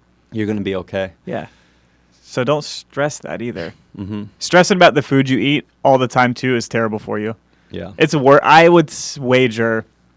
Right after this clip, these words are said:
Speaker 2: it's worse than just eating that one food in moderation.
Speaker 1: Mm-hmm.
Speaker 2: The stress of worrying, like, "Oh, my God, this is gonna cause me inflammation, and it's gonna g-, make me
Speaker 1: Mm-hmm.
Speaker 2: gain weight and make me unhealthy." Like, if you're always worried, of course your food's
Speaker 1: Yeah.
Speaker 2: gonna do that to you.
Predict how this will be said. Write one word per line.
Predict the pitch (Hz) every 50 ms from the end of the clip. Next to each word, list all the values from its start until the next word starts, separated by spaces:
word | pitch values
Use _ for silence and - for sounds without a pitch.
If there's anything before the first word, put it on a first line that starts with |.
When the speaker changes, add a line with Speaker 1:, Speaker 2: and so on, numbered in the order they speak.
| _ _ _ _ _ _ _
Speaker 2:
it's | - 139 - -
worse | 123 120 127 123 123 -
than | - 131 117
just | 110 110 98 -
eating | - 120 117 113 110 110
that | 107 107 101 64
one | 107 117 110 110 107
food | - - 110 107 104 101 - _ _ _ _ _ _ _
in | _ 117 117 117
moderation. | 110 101 92 - 101 104 104 107 - - - - - _ _ _ -
Speaker 1:
Mm-hmm. | 95 87 104 107 104 101 - _ _ _ _
Speaker 2:
The | - 117
stress | 104 - - - 127 123 120 110 -
of | 123 104
worrying, | 110 113 117 117 113 113 110
like, | 107 110 110 107 - -
"Oh, | 120 117 117
my | 113 110
God, | 107 113 113 113 110
this | 104 110 - -
is | 123 110
gonna | - 113 110 110 110 110 113 - _ - - _ _ _ _ _ _ _ _
cause | - - 160 160 151
me | 160 170 170
inflammation, | 170 170 - 190 185 180 180 190 190 175 - 160 135 127
and | 127 123
it's | 127 123 123 - -
gonna | 143 135 131 131 135 131
g-, | 127 135
make | 135 135 135 135 101
me | 117
Speaker 1:
Mm-hmm. | 139 131
Speaker 2:
gain | 123 147 143 147 147 143
weight | 147 156 151 151 147 135 120 -
and | - 120
make | 117 117 120 117
me | - 139
unhealthy." | 139 135 131 131 143 139 143 135 - 123
Like, | 107 113 110 -
if | 117 -
you're | 165 170 -
always | - 131 143 143 120
worried, | 120 113 101 113 120 127 147 180 214 214
of | - _ _ _
course | - - - - 180 180 170 - -
your | 131
food's | 113 - - 131 123 113 -
Speaker 1:
Yeah. | -
Speaker 2:
gonna | 117 110
do | 107 101 107
that | 98 98 92 -
to | - 110 -
you. | 92 80 -